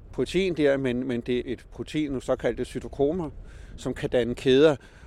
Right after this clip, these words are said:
og hvor det så er en, en række af jernatomer, der er tæt nok på hinanden til at lede strømmen. Og der er også, øh, det, det, på den måde, så ligner det, øh,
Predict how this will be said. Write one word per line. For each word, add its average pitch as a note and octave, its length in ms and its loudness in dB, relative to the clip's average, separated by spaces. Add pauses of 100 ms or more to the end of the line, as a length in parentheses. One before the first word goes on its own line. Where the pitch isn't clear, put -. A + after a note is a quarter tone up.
(100)
og B2+ 80 0
hvor A#2+ 180 4
det B2+ 160 -4
så C3+ 280 0
er A2 240 0
en, A2 200 -6
en A#2 200 -8
række A#2+ 300 -2
af A#2 100 -4
jernatomer, A2+ 500 -2
der A2 100 -2
er G#2+ 60 0
tæt - 260 -6
nok A2 160 -4
på - 120 -10
hinanden G#2+ 380 -6
til A2 200 -8 (1200)
at C3 60 0
lede A#2+ 140 4
strømmen. A#2 440 -6
Og B2 140 -2
der C#3+ 80 8
er D#3 80 10
også, C#3+ 380 2 (100)
øh, A#2 280 0 (180)
det, - 200 -6
det, - 80 -20 (640)
på - 80 -12
den A3 220 10
måde, C#3+ 180 8
så - 120 0
ligner F3 280 2
det, C3+ 200 2 (200)
øh, A2+ 460 -2